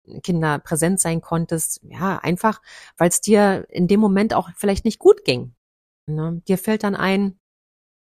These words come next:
du hätt-, wie du besser hättest reagieren können oder, mm, welche Worte du hättest besser wählen sollen. Ja, also so ging's mir. Und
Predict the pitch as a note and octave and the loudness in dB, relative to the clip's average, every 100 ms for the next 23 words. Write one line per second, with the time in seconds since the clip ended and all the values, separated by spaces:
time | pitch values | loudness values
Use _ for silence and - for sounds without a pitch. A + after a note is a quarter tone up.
0 | - - - F#3+ F#3+ F#3+ F#3 F#3 G#3+ G#3+ | -20 -14 -2 0 0 0 0 2 4 4
1 | A3+ G#3+ A#3 - B3 A#3+ A#3 C#4+ D4+ C#4+ | 4 2 0 0 2 2 2 0 -2 -4
2 | D3 D3 D3+ D#3 - - - - - C#3+ | -4 -2 -2 -4 -8 -20 -20 -20 -12 -6
3 | C#3 F#3 G3+ A3+ F#3+ G3+ B3 A3 F#3+ F3 | -4 0 0 2 4 6 6 4 2 2
4 | D#3+ - D3 - C#3 C3+ C3 B2 B2+ - | 0 -2 -6 -4 -6 -6 -6 -8 -12 -12
5 | B2 - C3+ _ - C#3+ D#3+ D#3+ E3 D#3+ | -12 -14 -18 _ -12 -8 -6 -2 -2 0
6 | F#3+ F3 D#3+ E3 E3 C3 _ _ _ _ | 0 0 0 0 0 -4 _ _ _ _
7 | _ _ _ - D#3 D3 C#3+ C#3 C#3 - | _ _ _ -6 -2 -2 -2 -4 -6 -8
8 | - | -12